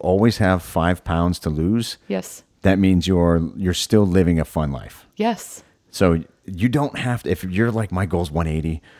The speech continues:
Speaker 1: my goal's one forty, or I'm not gonna be happy," but you
Speaker 2: Yeah.
Speaker 1: always roll in at one forty-five, one forty-six, that means you're living a lifestyle that lets you have fun,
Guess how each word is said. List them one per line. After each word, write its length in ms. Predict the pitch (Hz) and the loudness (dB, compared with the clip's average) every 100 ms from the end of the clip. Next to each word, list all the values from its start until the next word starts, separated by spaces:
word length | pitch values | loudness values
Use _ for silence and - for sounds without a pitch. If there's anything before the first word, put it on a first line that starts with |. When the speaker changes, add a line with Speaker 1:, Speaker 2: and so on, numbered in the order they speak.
| - | -6
Speaker 1:
my 100 | - | 0
goal's 200 | 117 127 | 2 2
one 160 | 98 120 | 4 2
forty, 320 | - 107 101 | 4 2 4
or 60 | 92 | 4
I'm 80 | 87 | 4
not 160 | 87 | 2
gonna 140 | 98 85 | 2 0
be 80 | 80 | 0
happy," 340 | 78 78 87 | -2 -2 -2
but 240 | 90 82 | 0 0
you 60 | 98 | 2
Speaker 2:
Yeah. 40 | |
Speaker 1:
always 200 | 95 95 | 4 2
roll 220 | 85 87 87 | 2 2 2
in 100 | 85 | 2
at 80 | 80 | 0
one 160 | 82 | -4
forty-five, 580 | - 82 92 - 80 80 | -2 -2 -2 0 0 0
one 160 | 82 85 | 0 -2
forty-six, 680 | 87 82 80 95 85 - - _ _ - _ _ _ _ _ 82 | -2 -4 -2 -2 -2 -6 -18 _ _ -20 _ _ _ _ _ -6
that 280 | 90 131 143 | -2 0 2
means 260 | 151 127 | 4 4
you're 120 | 107 | 4
living 360 | 92 95 107 101 | 4 4 4 4
a 60 | 80 | 2
lifestyle 560 | 80 95 - 92 80 | 0 0 0 0 2
that 120 | 78 | 0
lets 220 | 71 87 123 | -2 -2 -2
you 60 | |
have 180 | 113 120 | -2 -4
fun, 380 | - 80 78 | -2 0 0